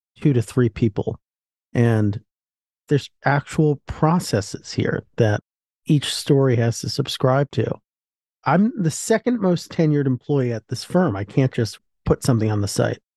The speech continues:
So that's, I think, important for people to know as well. The editor thing reminded me of a joke. I think it was during the tenure of Pope Benedict.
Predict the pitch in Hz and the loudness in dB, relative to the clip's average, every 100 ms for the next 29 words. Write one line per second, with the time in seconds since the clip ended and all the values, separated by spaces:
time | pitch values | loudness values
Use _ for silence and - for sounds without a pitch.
0 | _ _ _ - 147 170 - 139 127 117 | _ _ _ 0 2 2 0 2 2 2
1 | 113 117 117 - 120 113 107 113 110 107 | 0 -2 -4 -8 -2 -2 0 2 2 2
2 | 104 - 139 98 - _ _ _ _ _ | 0 0 0 0 -6 _ _ _ _ _
3 | - 127 - 131 123 120 110 120 110 110 | -2 -2 2 0 2 0 2 2 2 2
4 | 113 117 110 107 107 110 110 104 _ _ | 2 0 0 -4 -4 -2 -2 -6 _ _
5 | _ _ _ 135 151 131 110 - 131 127 | _ _ _ 0 2 2 0 0 2 2
6 | 110 107 101 _ _ _ _ - 143 123 | 2 0 -2 _ _ _ _ -2 2 2
7 | 110 101 - 127 113 _ _ - 123 127 | 0 -2 -2 0 0 _ _ -2 2 2
8 | 127 113 98 - | 2 2 0 -6